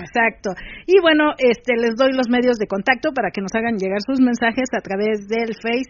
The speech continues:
Angélica Espacio Julio Espacio Cohen, a través del Twitter, arroba Gea Swinger, y por supuesto a través del chat de Radio Nocturna.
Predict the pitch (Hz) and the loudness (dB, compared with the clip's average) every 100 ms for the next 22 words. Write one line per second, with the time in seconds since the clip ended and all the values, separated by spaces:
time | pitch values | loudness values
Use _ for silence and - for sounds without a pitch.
0 | - 202 214 226 220 214 202 - 202 208 | -8 -8 -6 -6 -6 -8 -8 -6 -4 -4
1 | 190 208 202 190 - 190 175 175 226 247 | -4 -4 -2 -6 -8 -10 -8 -8 -4 -2
2 | 254 - - - - - 247 240 247 247 | -2 -6 -20 -20 -20 -4 -2 2 4 4
3 | 220 202 185 240 262 269 - - - _ | 2 -2 0 -2 0 -2 -4 -6 -20 _
4 | 214 214 220 202 202 185 170 247 247 247 | -2 0 -2 -2 -4 -6 -4 0 0 0
5 | 254 - - - _ _ 359 302 311 269 | -4 -8 -20 -20 _ _ 0 4 4 4
6 | 269 254 262 226 220 233 220 202 196 - | -2 -2 -2 0 0 -2 -2 -6 -4 0
7 | 220 - _ 240 202 240 254 214 202 190 | 0 0 _ -2 2 4 2 0 2 2
8 | 185 185 - 220 220 240 | 2 -2 -4 -6 -4 -6